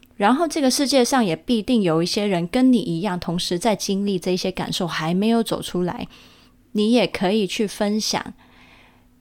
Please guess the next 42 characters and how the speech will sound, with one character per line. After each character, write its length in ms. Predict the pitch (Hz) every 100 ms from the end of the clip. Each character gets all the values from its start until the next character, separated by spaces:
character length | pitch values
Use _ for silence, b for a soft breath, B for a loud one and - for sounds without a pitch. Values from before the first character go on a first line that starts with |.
| _
就 100 | -
是 300 | 208 226 202
你 240 | 165 180 185
想 260 | - 175
要 240 | 202 247 196
对 520 | - 247 202 170 - -
这 180 | - 240
些 240 | - 226
跟 220 | 220 233
你 160 | 185 175
一 40 |
起 200 | 185 -
在 200 | 156 202
经 180 | 185 196
历 80 | 208
这 100 | 185
些 140 | 196
事 180 | 190 226
情 220 | 185 170
的 120 | 160 156
人， 340 | 156 - 185 - b b b b b b b _ _ _ _ _ _ _
你 100 | 226
想 200 | 208 170 - _ -
鼓 120 | 165
励 120 | 175
他 180 | 208 196
什 160 | - -
么？ 240 | - 202 - _ _ _ _ b b b -
你 160 | 196
想 260 | 202 185 165
要 560 | 180 190 180 165 156 156 -
陪 240 | - 165
伴 260 | 165 226 180
分 240 | 190 196
享 180 | 185 -
一 60 | -
些 140 | 180
什 220 | 170 - -
么？ 160 | - - _ _ _ _ _ _ _ _ - B B B B
所 220 | - 233
以 140 | 277 294
呢， 260 | 240 302